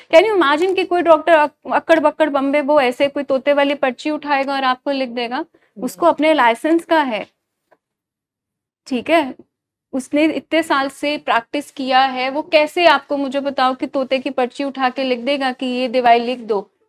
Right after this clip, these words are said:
He had, उसकी study है, is an एमडी doctor। So number one hierarchy is like psychiatrist।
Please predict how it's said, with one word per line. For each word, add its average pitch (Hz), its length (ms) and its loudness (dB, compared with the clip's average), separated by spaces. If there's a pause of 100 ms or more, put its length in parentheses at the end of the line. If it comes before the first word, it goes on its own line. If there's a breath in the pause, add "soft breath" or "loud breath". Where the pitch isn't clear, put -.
(560)
He 285 220 0
had, 320 360 2
उसकी 277 260 -6
study 311 400 0
है, 339 120 4
is 294 100 0
an 320 140 4
एमडी 269 340 2
doctor। 277 480 0 (380)
So 294 80 0
number 269 360 2
one 381 160 4
hierarchy 302 720 2
is 294 100 -10
like 294 220 -4
psychiatrist। 262 680 -4